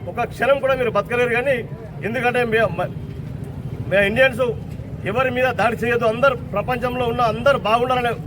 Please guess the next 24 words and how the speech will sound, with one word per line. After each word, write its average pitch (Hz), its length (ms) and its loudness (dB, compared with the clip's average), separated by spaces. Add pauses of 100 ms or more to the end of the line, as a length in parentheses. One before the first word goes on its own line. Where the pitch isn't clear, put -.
(160)
ఒక 196 280 2 (760)
కోరిక 240 280 0
కాన్సెప్ట్ 220 460 0
తోటి 247 340 2
భారతదేశము 233 720 0
ఎవరిని 226 440 0 (280)
ఇబ్బంది 226 260 0
పెట్టకుండా 233 400 0 (300)
చూస్తుంది. 233 220 -2
కానీ 247 220 0 (160)
మీరు, 247 360 2 (360)
మీరు 240 200 0
మా 214 320 2 (100)
ఇండియన్కి 240 320 2
వచ్చి 240 180 -4
మా 240 120 0
ఇండియన్స్ని 233 560 0 (380)
చంపారు 226 320 0
కాబట్టి 247 300 2
ఆ, 254 140 6 (400)
ఆ, 202 360 0
ఆ 185 280 -2
దానికి 208 460 0
ప్రతీకారం 240 760 0